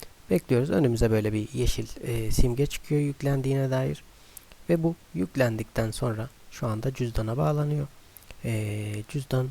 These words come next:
olmadığı için zaten yeni cüzdan oluşturacağız. E, sıfırdan, e, kullanabilmemiz için öyle söyleyeyim. Bekleyeceğiz burada biraz. Önümüze çıktı oturum aç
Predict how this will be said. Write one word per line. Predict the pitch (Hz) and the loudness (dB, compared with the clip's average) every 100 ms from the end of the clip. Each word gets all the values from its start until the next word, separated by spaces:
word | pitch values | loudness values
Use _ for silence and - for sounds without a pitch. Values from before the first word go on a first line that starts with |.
| - | -6
olmadığı | - 139 127 113 110 | 0 2 2 0 -2
için | 110 110 - 107 | -2 -4 -4 -2
zaten | 107 110 104 160 185 - - - - - | -2 0 2 0 -4 -14 -20 -20 -12 0
yeni | 180 160 | 2 4
cüzdan | 151 135 117 | 4 4 4
oluşturacağız. | 107 101 - 107 107 190 - - - | 2 -2 -4 -4 -2 -2 -2 -4 -4
E, | 110 104 107 104 104 - | -4 -4 -6 -8 -8 2
sıfırdan, | - - 135 - 113 110 104 - - | 6 6 6 0 -4 -6 -10 -18 -10
e, | 117 110 - | -8 -8 -6
kullanabilmemiz | 127 117 110 107 107 107 107 - | -4 -4 -4 -6 -8 -8 -10 -12
için | - 117 | -10 -8
öyle | 110 107 | -8 -8
söyleyeyim. | - 113 151 254 - - - - - - - - - - - - - - - - | -8 -8 -6 -8 -14 -20 -20 -20 -18 -18 -20 -20 -20 -20 -20 -20 -20 -20 -12 6
Bekleyeceğiz | 220 - 202 123 104 | 8 8 6 8 6
burada | 110 107 107 | 4 2 2
biraz. | 120 165 - - - - - - - - - - | 4 4 2 -2 -4 -4 -6 -16 -20 -20 -20 -2
Önümüze | 262 202 160 139 123 | 2 6 6 6 4
çıktı | - 160 - - | 0 -4 2 4
oturum | 165 - 123 113 | 4 4 4 2
aç | 123 - | 0 0